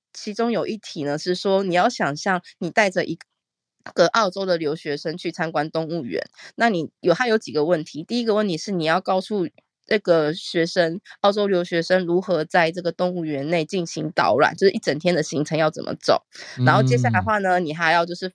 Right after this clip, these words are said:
Speaker 1: 翻译一下，嗯，这个园内的大象的生日，有关于这大象的事情。然后接下来的话呢，你还要用英-，因为这是澳洲的留学生，
Speaker 2: 嗯哼。
Speaker 1: 所以呢，你要就是用，嗯，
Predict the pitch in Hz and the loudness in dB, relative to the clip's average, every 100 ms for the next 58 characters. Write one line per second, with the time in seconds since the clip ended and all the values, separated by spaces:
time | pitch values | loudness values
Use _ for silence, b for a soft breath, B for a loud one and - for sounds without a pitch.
0 | - 185 185 170 165 185 170 B B B | -4 -4 -6 -10 -6 -4 -4 B B B
1 | _ 156 160 160 185 185 151 139 120 - | _ -4 -4 -4 -6 -6 -4 -6 -6 -12
2 | - 190 175 190 226 175 - 190 165 185 | -8 0 0 2 -2 -2 0 0 0 -2
3 | 165 151 135 - 170 165 165 143 - _ | -6 -4 -8 -2 -2 0 -6 -8 -12 _
4 | _ 131 127 175 170 160 175 165 165 135 | _ -6 -2 -2 -2 -2 0 0 -4 -6
5 | - 190 160 143 131 165 B B B 185 | -2 -2 -2 -4 -4 -6 B B B 2
6 | 233 262 254 262 277 220 180 208 233 202 | 2 2 -2 0 0 2 0 -2 -6 -4
7 | 185 180 165 170 170 175 196 175 - 240 | -4 -6 -8 -4 -2 -2 -4 -10 -10 -8
8 | 247 339 294 339 - 262 233 208 190 165 | -4 -2 -2 -4 -2 0 0 -2 -4 -2
9 | 160 160 156 185 175 b - 120 113 - | -4 -4 -4 -2 -2 b -4 0 2 2
10 | 220 180 160 160 185 180 _ - 208 208 | -2 -8 -4 -2 -2 -4 _ -6 -6 -4
11 | 196 214 185 B B B 156 156 156 | -2 0 -2 B B B -4 -2 -4